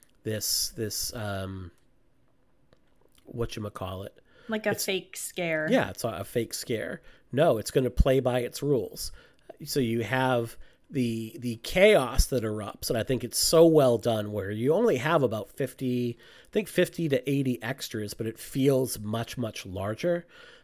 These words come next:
Speaker 1: Um, there's the woman who is holding her child screaming, and from what I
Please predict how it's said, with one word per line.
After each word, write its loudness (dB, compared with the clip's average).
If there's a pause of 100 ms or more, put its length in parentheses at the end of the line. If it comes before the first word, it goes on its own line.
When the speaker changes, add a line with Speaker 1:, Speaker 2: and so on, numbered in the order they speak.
(100)
Speaker 1:
Um, -2
there's 0
the 4
woman 2
who 0
is -4
holding 2
her -4
child -2
screaming, -2 (440)
and 0
from 2
what 4
I 4